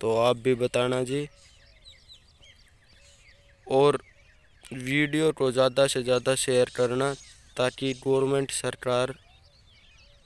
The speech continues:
के पास भी पहुँचे और उन्हें भी पता चले कि किसानों को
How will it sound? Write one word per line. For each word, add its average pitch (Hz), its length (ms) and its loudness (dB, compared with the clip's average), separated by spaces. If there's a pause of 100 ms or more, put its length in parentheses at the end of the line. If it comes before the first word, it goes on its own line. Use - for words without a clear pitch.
(840)
के 131 160 -2
पास 127 400 2
भी 117 160 -6
पहुँचे 117 640 -4 (1700)
और 127 160 0
उन्हें 127 300 2
भी 135 140 0
पता 127 320 0
चले 120 300 -2
कि 123 160 -8
किसानों 117 600 -2
को 139 180 -2